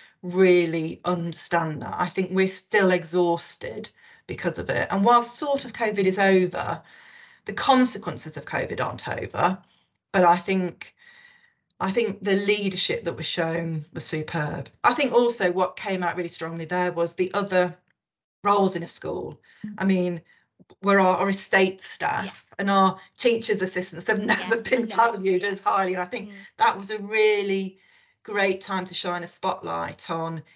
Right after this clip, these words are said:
Speaker 1: the other roles in a school that maybe the general population are, don't normally talk about when they talk about schools. And I think that was good. I think the other thing that's happening in, in the sector as well at the moment, and there was a period where this didn't happen very well,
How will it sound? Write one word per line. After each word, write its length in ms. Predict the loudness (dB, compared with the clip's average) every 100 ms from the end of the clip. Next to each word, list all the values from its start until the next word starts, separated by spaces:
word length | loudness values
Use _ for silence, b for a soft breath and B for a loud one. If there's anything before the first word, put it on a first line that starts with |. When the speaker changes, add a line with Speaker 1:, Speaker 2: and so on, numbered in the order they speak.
| _
Speaker 1:
the 200 | -10 -2
other 340 | 0 0 0 0
roles 440 | 0 -2 -4 -8
in 120 | -8
a 60 | -10
school 680 | -10 -10 -8 -6 -6 -6 -6 b b
that 140 | -4
maybe 380 | 0 0 0 0
the 120 | 0
general 280 | 2 2 0
population 920 | -4 -6 0 2 2 2 0 0 -4 _ _ _ _ _ _
are, 340 | 2 4 2 -4 0
don't 340 | 2 2 -4
normally 520 | 0 4 4 4 0
talk 400 | 0 0 0 -2
about 640 | -6 -4 -2 -4 -6 -10 -16 B B _
when 120 | -4
they 100 | -4
talk 280 | -2 -2 -2
about 260 | -4 -4
schools. 260 | -2 -2 -2
And 100 | -4
I 40 |
think 380 | -4 -2 -2 -4 _ -2
that 200 | -2 -2
was 120 | -10
good. 340 | -10 -10 -12 -20 B B B B B -2
I 40 |
think 160 | 2 4
the 80 | 4
other 100 | 4
thing 180 | 0
that's 140 | -2 -2
happening 340 | -4 0 0
in, 160 | 0 -6 -4
in 100 | -2
the 60 | 2
sector 440 | 2 0 -4 -4
as 140 | -2
well 440 | 2 4 4 2 -4
at 80 | -8
the 60 | -4
moment, 460 | -2 -2 -4 -4
and 100 | -2
there 60 | -2
was 120 | -2
a 40 | -2
period 280 | 0 2
where 140 | 4 2
this 180 | 2 -2
didn't 380 | -6 -4 -6
happen 260 | -8 -8 -8
very 240 | -6 -6
well, 480 | -6 -6 -6 -8 -12